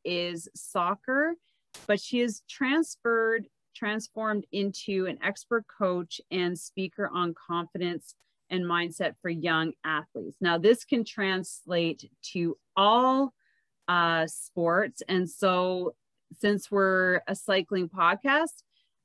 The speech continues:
I hope that there's some young females, or if you know of some young females, to pass this and share this episode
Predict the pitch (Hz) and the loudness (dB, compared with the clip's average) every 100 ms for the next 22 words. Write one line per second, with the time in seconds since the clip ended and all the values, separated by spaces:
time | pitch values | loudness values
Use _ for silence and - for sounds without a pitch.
0 | _ 190 202 202 196 190 175 180 170 170 | _ 2 4 4 4 0 0 2 4 2
1 | 165 - - 185 170 175 185 208 202 202 | -2 -12 -8 -2 2 4 4 2 0 0
2 | 196 196 190 180 - 180 160 185 190 180 | 2 4 2 -2 -6 -2 -2 -4 -4 -2
3 | 175 196 269 294 175 156 - 151 147 139 | 0 4 4 4 0 -2 -4 -4 -2 -4
4 | 143 - 151 151 151 156 - - 165 147 | -4 -4 -2 -2 -4 -6 -12 -2 -2 -2
5 | _ - 269 - - 185 160 165 - 160 | _ -2 0 -2 -6 0 0 0 -6 -8
6 | - 185 208 220 - 208 226 - 170 160 | -4 0 0 -2 -4 -8 -8 -4 0 0
7 | 151 | 0